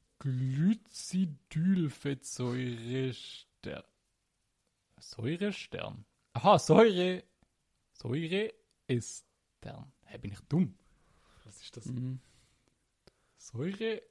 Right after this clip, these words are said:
Speaker 2: Ja, Estern.
Speaker 1: Estern.
Speaker 2: Säureestern, ja.
Speaker 1: Überschreitet. Eine Gesundheitsgefährdung kann nicht ausgeschlossen werden. Das ist vom
Speaker 2: <laughs> Zum Glück
Speaker 1: B A G.
Speaker 2: hast du nicht mehr gegessen,
Speaker 1: Aber das
Speaker 2: Alter.
Speaker 1: heisst, so in Amerika darf man sie immer noch kaufen. Also dort, da gibt's es noch.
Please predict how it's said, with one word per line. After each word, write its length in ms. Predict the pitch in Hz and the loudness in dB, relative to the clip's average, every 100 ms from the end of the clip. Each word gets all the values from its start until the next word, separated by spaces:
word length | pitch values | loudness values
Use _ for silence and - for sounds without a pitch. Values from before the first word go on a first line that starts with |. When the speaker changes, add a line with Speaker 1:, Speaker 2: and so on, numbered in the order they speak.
| - | -16
Speaker 2:
Ja, 280 | 202 147 - | -8 -6 -6
Estern. 500 | - 123 - 123 127 | -6 -8 -6 -4 -4
Speaker 1:
Estern. 100 | 160 | -4
Speaker 2:
Säureestern, 840 | - - - 139 - 165 - - 110 | -6 -4 -2 -2 -4 -6 -6 -6 -4
ja. 180 | 120 151 | -6 -6
Speaker 1:
Überschreitet. 680 | - 117 110 - - 95 - - - | -8 -8 -8 -8 -10 -10 -12 -20 -6
Eine 240 | - 120 123 | 2 2 2
Gesundheitsgefährdung 960 | 120 143 160 143 135 127 127 127 131 | 2 2 4 2 0 -6 -4 -2 -2
kann 260 | - 120 139 | -2 0 2
nicht 260 | 160 - | 0 -2
ausgeschlossen 680 | 120 117 - 107 107 - - | 0 0 -2 -12 -12 -12 -10
werden. 180 | 78 104 - _ _ - - 127 | -10 -12 -18 _ _ -16 -6 0
Das 220 | 131 135 | 2 2
ist 100 | 139 | 2
vom 260 | - 127 113 | 2 2 4
Speaker 2:
<laughs> 0 | |
Zum 120 | 123 | 6
Glück 120 | 131 | 8
Speaker 1:
B 20 | |
A 20 | 160 | 8
G. 40 | |
Speaker 2:
hast 120 | 151 | 8
du 80 | 123 | 6
nicht 100 | 113 | 4
mehr 160 | 117 113 | 4 4
gegessen, 380 | - 123 - 131 | 2 0 2 4
Speaker 1:
Aber 120 | 147 | 6
das 180 | 196 247 | 8 10
Speaker 2:
Alter. 60 | 247 | 8
Speaker 1:
heisst, 140 | 233 | 8
so 120 | 220 | 4
in 120 | 196 175 | 4 4
Amerika 460 | 160 180 285 - | 4 4 2 0
darf 240 | 180 147 - | 2 0 0
man 100 | 139 | -4
sie 80 | 131 | -4
immer 100 | 127 | -4
noch 140 | 123 | -6
kaufen. 320 | - 92 - - | -10 -12 -14 -12
Also 180 | 120 | -8
dort, 200 | 120 143 | -4 -4
da 80 | 135 | -4
gibt's 220 | 117 120 | -6 -8
es 100 | 110 | -10
noch. 140 | 113 | -12